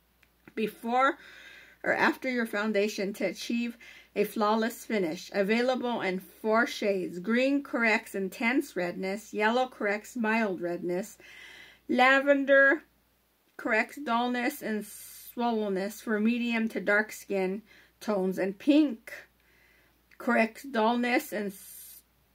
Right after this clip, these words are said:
sallowness for fair to light skin tones."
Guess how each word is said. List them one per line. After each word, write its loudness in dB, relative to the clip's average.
sallowness -6
for -2
fair 2
to -4
light -2
skin -6
tones." -8